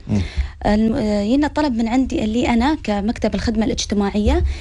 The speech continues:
Speaker 2: نتم دراسة هذه الحالة، آه، ومن ناحية، من عدة نواحي يتم دراستها.
Speaker 1: شو النواحي هذه؟ خبريني، شو الشروط اللي لازم تتوفر عشان أنتوا تدعمون هذا المريض؟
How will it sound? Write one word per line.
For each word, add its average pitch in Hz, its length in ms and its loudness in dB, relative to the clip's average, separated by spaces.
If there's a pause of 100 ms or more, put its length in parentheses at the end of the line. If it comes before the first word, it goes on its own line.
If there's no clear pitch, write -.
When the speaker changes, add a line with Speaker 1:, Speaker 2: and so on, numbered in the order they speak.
(160)
Speaker 2:
نتم 311 280 2
دراسة 254 400 -2
هذه 226 320 0
الحالة، 214 540 2 (440)
آه، 214 240 2
ومن 226 800 0
ناحية، 254 400 0
من 226 160 2
عدة 277 300 0
نواحي 214 320 4
يتم 220 220 0
دراستها. 190 540 -2 (160)
Speaker 1:
شو - 200 0
النواحي 98 560 4
هذه؟ 87 280 4
خبريني، 101 460 2
شو - 140 0
الشروط 143 460 0
اللي 101 140 4
لازم 117 300 2
تتوفر 143 680 0
عشان 123 400 0
أنتوا 143 320 2 (260)
تدعمون 113 460 2
هذا 98 260 4
المريض؟ 78 300 2